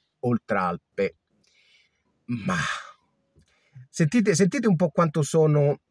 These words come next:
assurde le notizie che riportano. Pavel Durov, al contrario dei ragazzi geniali del web d'oltreoceano come Zuckerberg e Elon Musk, appre-, apparentemente sembra schivo e riservato,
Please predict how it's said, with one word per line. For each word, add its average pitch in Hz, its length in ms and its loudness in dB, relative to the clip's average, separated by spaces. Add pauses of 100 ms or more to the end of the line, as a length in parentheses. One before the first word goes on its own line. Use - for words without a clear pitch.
assurde 139 540 0
le 123 120 0
notizie 120 460 -4
che 107 100 -4
riportano. - 680 -10 (920)
Pavel 165 260 2
Durov, 156 540 0
al 123 160 -4
contrario 160 460 0
dei 139 100 2
ragazzi 143 440 0
geniali 143 520 2
del 139 140 2
web 143 500 2
d'oltreoceano 139 840 2
come 117 280 -4
Zuckerberg 127 640 0
e 117 140 2
Elon 131 220 0
Musk, 185 540 0 (400)
appre-, 214 400 0
apparentemente 208 880 0
sembra 170 320 0
schivo 165 380 -2
e 135 40 2
riservato, 101 760 -4